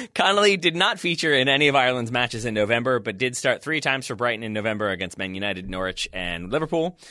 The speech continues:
Patrick says there's a very good interview with Connolly in the Brighton and Hove Independent about his battle with Virgil van Dijk in that Liverpool match. Uh, I, I read it. I enjoyed it. Uh, I would encourage people to do the same.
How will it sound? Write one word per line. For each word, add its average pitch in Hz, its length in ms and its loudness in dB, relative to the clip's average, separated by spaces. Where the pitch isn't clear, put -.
Patrick 135 320 -2
says 131 260 0
there's 117 200 -2
a 113 80 -2
very 156 320 2
good 156 120 0
interview 139 320 2
with 127 140 -2
Connolly 123 440 0
in 117 100 -4
the 117 60 -4
Brighton 107 300 0
and 104 80 -8
Hove 107 200 -2
Independent 180 720 -8
about 117 220 2
his 110 140 -6
battle 117 320 2
with 113 120 -2
Virgil 113 300 -2
van 104 240 0
Dijk 117 260 2
in 143 180 0
that 135 200 0
Liverpool 127 360 -2
match. 123 440 0
Uh, 98 380 0
I, 127 400 2
I 120 200 2
read 120 240 2
it. 120 160 2
I 113 120 4
enjoyed 110 380 2
it. 110 180 0
Uh, - 40 -4
I 101 300 2
would 101 120 0
encourage 101 260 -4
people 101 200 -6
to 92 40 -8
do 101 80 -4
the 95 120 -6
same. 98 400 -2